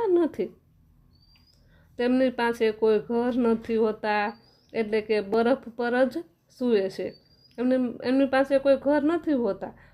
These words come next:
નથી હોતા, એટલે કે બરફ પર જ સૂવે છે. પ્રકૃતિએ તેને ઘણી અલગ વિશેષતાઓ આપી છે, જેનાથી તે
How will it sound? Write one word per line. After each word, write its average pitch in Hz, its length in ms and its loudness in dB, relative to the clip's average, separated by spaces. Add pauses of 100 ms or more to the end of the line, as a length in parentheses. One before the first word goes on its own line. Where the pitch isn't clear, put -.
(360)
નથી 302 280 2
હોતા, 190 340 0 (160)
એટલે 226 320 -4
કે 320 260 -2 (200)
બરફ 233 280 0
પર 208 400 -2
જ 294 60 -4 (220)
સૂવે 269 280 2
છે. - 220 -12 (1000)
પ્રકૃતિએ 262 760 0
તેને 214 380 -2
ઘણી 240 460 2
અલગ 233 400 -2
વિશેષતાઓ 240 920 -2 (280)
આપી 214 300 -2
છે, - 260 -10 (680)
જેનાથી 285 580 2
તે 214 340 0